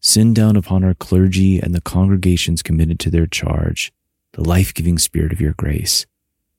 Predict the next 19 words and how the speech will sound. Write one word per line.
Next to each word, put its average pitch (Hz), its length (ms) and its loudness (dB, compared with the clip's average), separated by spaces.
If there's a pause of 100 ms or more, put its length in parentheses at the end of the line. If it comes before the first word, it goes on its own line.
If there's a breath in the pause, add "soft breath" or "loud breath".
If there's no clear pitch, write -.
(360)
Shower 98 400 4
them 92 280 4
with 87 120 2
the - 80 -4
continual 98 580 2
dew 87 340 2
of 85 120 -2
your - 120 0
blessing, 92 580 0 (600)
and 95 100 2
ignite 82 420 4
in 98 180 0
them 87 280 4 (300 loud breath)
a 92 80 0
zealous 98 500 2
love 80 220 0
of 82 120 -2
your 82 140 2
gospel. 78 600 -4